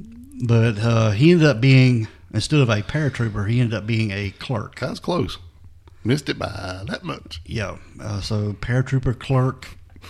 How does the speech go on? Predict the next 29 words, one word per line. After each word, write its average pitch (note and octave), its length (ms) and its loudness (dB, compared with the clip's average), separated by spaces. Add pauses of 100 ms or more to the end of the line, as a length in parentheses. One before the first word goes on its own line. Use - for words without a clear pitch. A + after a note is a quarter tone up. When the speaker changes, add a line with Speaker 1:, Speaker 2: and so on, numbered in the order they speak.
Speaker 2:
<laughs> D#3+ 100 -4
Speaker 1:
Yeah. D3+ 500 4 (120)
I, B2 260 -2 (840)
yeah, C#3 200 4
they're D#3 160 6
in C#3 80 6
the A2+ 60 4
same A2+ 680 6 (340)
Speaker 2:
It G2 500 -12
was G2 120 -6
Speaker 1:
branch B2 220 4
Speaker 2:
jump- - 20 2
Speaker 1:
of A#2 60 0
service A2 400 2
there. A2 340 2
Speaker 2:
<laughs> D3+ 40 -6 (840)
Speaker 1:
<laughs> - 480 -12
Speaker 2:
Yeah. F2+ 180 -12 (500)
They, G2 300 -10
uh, F#2 200 -14 (180)
gave G#2 140 -6
my F#2 140 -8
I - 40 -10
Q B2 160 -6
test F#2+ 280 -8
and F#2+ 80 -10
they F2+ 40 -10
scored, G#2+ 320 -10
like, F2+ 140 -12